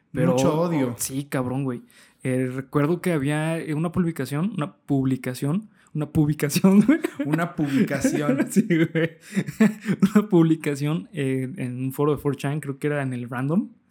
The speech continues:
Speaker 2: Ajá,
Speaker 1: Mm.
Speaker 2: el peor
Speaker 1: Ese es el peor, güey.
Speaker 2: <laughs> foro de four chan.
Speaker 1: Sí, güey, eh, que mostraban una, eh, eh, un excusado que estaba lleno de cucarachas, güey.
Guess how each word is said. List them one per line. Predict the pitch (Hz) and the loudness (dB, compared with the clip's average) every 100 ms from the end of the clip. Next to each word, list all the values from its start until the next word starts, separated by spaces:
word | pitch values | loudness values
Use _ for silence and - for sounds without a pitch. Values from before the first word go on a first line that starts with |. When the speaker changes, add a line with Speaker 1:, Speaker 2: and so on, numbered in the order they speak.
| _ - | _ -12
Speaker 2:
Ajá, | 139 151 196 | -6 -6 -4
Speaker 1:
Mm. | 147 | -4
Speaker 2:
el | 147 143 | -4 -2
peor | 151 151 165 180 | 0 2 2 0
Speaker 1:
Ese | 165 | 2
es | 143 | 2
el | 151 | 2
peor, | 151 143 139 139 | 2 2 2 2
güey. | 160 214 | 2 0
Speaker 2:
<laughs> | |
foro | - 147 160 | -2 -2 0
de | 151 | -2
four | - 139 139 | -4 -6 -4
chan. | 151 147 | 0 2
Speaker 1:
Sí, | 143 | 4
güey, | 143 156 151 | 4 2 0
eh, | 135 131 127 127 - - | 0 2 0 -2 -6 -2
que | 139 135 135 - _ _ _ _ _ _ _ _ _ _ _ - - | 2 2 0 -8 _ _ _ _ _ _ _ _ _ _ _ -20 -10
mostraban | 170 151 156 160 - 147 156 | -6 -4 -2 -2 2 2 4
una, | 165 170 180 175 151 | 2 2 2 0 -2
eh, | 135 127 127 127 - _ _ - - - - 175 139 | -4 -4 -2 -4 -8 _ _ -20 -20 -18 -16 -8 -4
eh, | 131 131 | -2 -2
un | 131 139 | 0 0
excusado | 170 - 131 143 156 285 | 0 -2 -4 0 0 -2
que | - _ _ _ _ - | -6 _ _ _ _ -6
estaba | 131 | -2
lleno | 135 143 147 151 | 0 0 0 0
de | |
cucarachas, | 143 - 131 131 131 131 127 | -2 -10 -8 -6 -6 -10 -12
güey. | 107 | -16